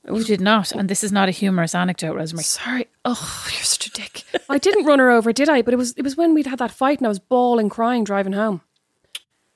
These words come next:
Speaker 2: I know, I was in a rage. I was like, I think it was actually after I turned around to come back here, so I was probably even crying even more. "I'm gonna have to go back and be contrite now." And then this
Speaker 1: You were
Speaker 2: woman
Speaker 1: Were you contrite?
Speaker 2: Ish.
Speaker 1: You were
Speaker 2: We
Speaker 1: not
Speaker 2: were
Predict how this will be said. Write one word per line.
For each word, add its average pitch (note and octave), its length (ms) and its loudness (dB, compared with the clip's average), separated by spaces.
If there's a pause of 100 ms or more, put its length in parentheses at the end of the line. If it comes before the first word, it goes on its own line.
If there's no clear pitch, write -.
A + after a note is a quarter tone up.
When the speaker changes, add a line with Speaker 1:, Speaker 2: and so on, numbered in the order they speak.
Speaker 2:
I A#3 100 0
know, C4 180 6
I B3 40 4
was A3+ 120 0
in A3+ 80 2
a G#3+ 40 4
rage. A3 360 2
I G3+ 40 -2
was G3 80 -6
like, A3 100 -6
I - 560 -6
think D4 40 6
it D4+ 60 2
was E4 100 0
actually C4+ 300 0
after A3 260 2
I G3+ 80 4
turned G3+ 300 0
around F#3+ 160 2
to - 60 -8
come G3+ 120 -2
back F3+ 220 -4
here, F#3 120 0
so - 80 -8
I - 20 -6
was - 80 -8
probably G3+ 260 2
even F3+ 160 -2
crying F#3 300 2
even F3+ 120 0
more. F#3 120 4
"I'm C#4 280 -2
gonna B3+ 140 2
have A#3+ 140 -6
to D#4 80 -2
go A#3+ 140 2
back A3+ 200 0
and A3+ 80 2
be A3 80 0
contrite A3+ 500 0
now." A3 160 2 (760)
And G#3+ 120 0
then G#3 100 4
this G3+ 80 2
Speaker 1:
You F4 80 4
were B3 140 2
Speaker 2:
woman A3 340 4 (300)
Speaker 1:
Were A3 180 2
you C#4+ 160 2
contrite? G4 760 -4
Speaker 2:
Ish. A3+ 400 -2
Speaker 1:
You E4 180 0
were - 340 -2
Speaker 2:
We A#4+ 120 0
Speaker 1:
not C5+ 100 4
Speaker 2:
were G#4+ 60 2